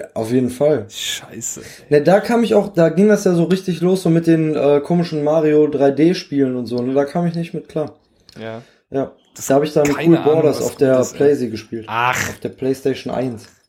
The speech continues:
Speaker 1: Ne, da hieß die noch nicht eins, da hieß die einfach nur PlayStation.
Speaker 2: P S X.
Speaker 1: <laughs>
Speaker 2: Ja.
Speaker 1: Stimmt, oder? Ne, ja.
Speaker 2: Doch, P S X war das, ja. Und dann kam ja nur P S zwei,
Speaker 1: Ja.
Speaker 2: P S drei und vorher war's P S X.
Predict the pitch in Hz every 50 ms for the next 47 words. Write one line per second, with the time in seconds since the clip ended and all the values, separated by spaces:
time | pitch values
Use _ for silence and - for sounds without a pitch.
0 | _ _ - 131 135 127 131 127 170 202 196 - 190 160 147 143 139 139 139 -
1 | 160 175 160 - - 131 127 127 - 135 120 127 135 139 123 - - 139 139 160
2 | 160 160 - 110 113 - - - - - - _ _ _ _ _ _ _ _ _
3 | _ _ _ _ _ _ - 107 110 - 90 101 127 127 - 131 - - _ _
4 | _ - 127 127 120 151 147 - - - - 123 127 131 165 180 170 135 123 117
5 | 107 107 - 131 135 127 135 180 185 - - - 147 147 - 185 170 - - 117
6 | 113 110 107 107 - - - 160 135 - _ _ _ _ _ _ _ _ _ _
7 | _ _ _ _ _ _ - - 139 139 - 156 139 135 139 139 131 - 143 135
8 | 131 - - - - 143 143 151 147 - - 135 131 127 - - 123 143 160 160
9 | 160 - 147 151 147 147 143 - - - 143 127 131 131 - - 117 - - -
10 | -